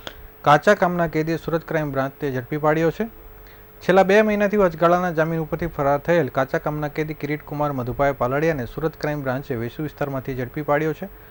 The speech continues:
હૈદરાબાદમાં સુપર સેલ ઇન્ડિયા નામની ઓટોમોબાઈલ વેપાર સાથે વિનય નવીન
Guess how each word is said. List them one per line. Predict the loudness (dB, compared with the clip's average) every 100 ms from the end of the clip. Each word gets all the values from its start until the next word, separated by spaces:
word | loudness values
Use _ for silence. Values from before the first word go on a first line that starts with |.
| -20 -20 2
હૈદરાબાદમાં | 4 6 8 10 8 8 2
સુપર | 2 4 4
સેલ | 4 2 0
ઇન્ડિયા | 2 2 2
નામની | 0 0 0
ઓટોમોબાઈલ | 0 0 2 2 0
વેપાર | 0 -2
સાથે | 0 -2 -2
વિનય | -4 -4 -4
નવીન | -4 -4